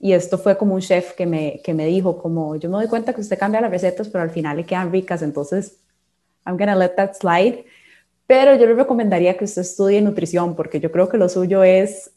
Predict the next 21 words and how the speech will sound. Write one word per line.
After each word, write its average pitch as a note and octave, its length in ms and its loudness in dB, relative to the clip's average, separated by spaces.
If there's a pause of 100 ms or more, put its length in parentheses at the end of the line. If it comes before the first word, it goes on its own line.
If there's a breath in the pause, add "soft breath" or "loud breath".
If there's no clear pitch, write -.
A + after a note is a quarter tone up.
más E3 320 -4
por F#3 180 0
ahí. D3+ 340 0 (680 soft breath)
Y G#3 220 6
entonces F3+ 440 2
sí, C4 100 4
me A#3 120 4
gradué, F3+ 500 4
me G#3+ 120 2
di E3+ 120 -2
cuenta F#3 260 -2
que A#3 80 -6
me A3+ 80 -2
encantaba F#3 500 -2
cocinar, F#3 420 -4
pero - 160 -6
también D#3+ 460 -4 (200)
había E3+ 340 -4
como F#3+ 240 -4
un G3 200 -2
elemento F#3 720 -2